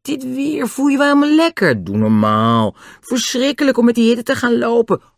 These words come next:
"Oké, oké," zei Julian. "Bedenk dan zelf maar iets beters." "Ik zou wel ergens naartoe willen waar we kunnen zwemmen," zei Annie. "Naar een meer of zo." "Klinkt niet slecht," zei Dick.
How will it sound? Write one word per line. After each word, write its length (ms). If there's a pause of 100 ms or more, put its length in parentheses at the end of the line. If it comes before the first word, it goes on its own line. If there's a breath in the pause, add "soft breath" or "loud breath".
"Oké, 640
oké," 640
zei 200
Julian. 500 (500 soft breath)
"Bedenk 320
dan 140
zelf 280
maar 140
iets 140
beters." 560 (840)
"Ik 220
zou 260
wel 100
ergens 260
naartoe 320
willen 220
waar 140
we 100
kunnen 260
zwemmen," 540
zei 220
Annie. 320 (360)
"Naar 140
een 100
meer 280
of 120
zo." 340 (880)
"Klinkt 300
niet 200
slecht," 580 (100)
zei 200
Dick. 360